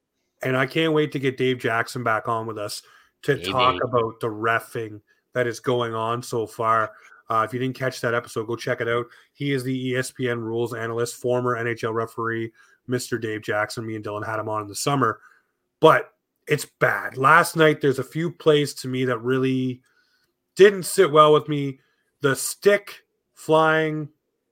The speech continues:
Speaker 1: out of the hands of Ullmark, it definitely looked like he threw that. That kinda ticked me off.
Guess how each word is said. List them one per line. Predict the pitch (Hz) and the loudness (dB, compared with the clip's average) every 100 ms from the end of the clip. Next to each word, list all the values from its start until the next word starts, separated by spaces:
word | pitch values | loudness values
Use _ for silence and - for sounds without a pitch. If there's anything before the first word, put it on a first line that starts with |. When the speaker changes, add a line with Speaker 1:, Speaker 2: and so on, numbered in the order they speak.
| _ - | _ -4
Speaker 1:
out | 135 | 0
of | 139 127 | 0 -2
the | 127 | -4
hands | 135 135 135 | -2 -2 -4
of | 123 | -2
Ullmark, | 120 123 123 123 123 123 _ _ _ _ | -2 -2 0 2 2 0 _ _ _ _
it | 113 | -6
definitely | 143 147 147 139 | 0 0 0 -2
looked | 131 127 | -2 -2
like | 120 | -4
he | 110 | -6
threw | 107 - 113 | -16 -8 -6
that. | 107 104 107 - _ _ _ _ | -4 -2 -4 -6 _ _ _ _
That | 131 151 156 | 2 2 2
kinda | 160 147 | 0 0
ticked | 135 147 - | -2 -6 -4
me | 127 | -6
off. | 113 107 104 - | -4 -4 -6 -10